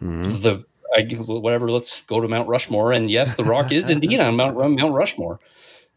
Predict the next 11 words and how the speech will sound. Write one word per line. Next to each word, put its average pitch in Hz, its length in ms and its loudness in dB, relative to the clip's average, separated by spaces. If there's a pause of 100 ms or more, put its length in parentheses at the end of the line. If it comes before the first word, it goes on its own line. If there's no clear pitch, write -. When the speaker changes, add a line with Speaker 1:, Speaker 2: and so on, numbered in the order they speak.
(140)
Speaker 2:
uh, 98 280 4
just 107 240 -4
right 151 180 2
below 139 240 4
Brett's 120 320 2
head 139 260 4
on - 100 0
Speaker 1:
<laughs> 233 80 6
Of - 40 -8
Speaker 2:
top. - 260 4
Speaker 1:
course, - 260 0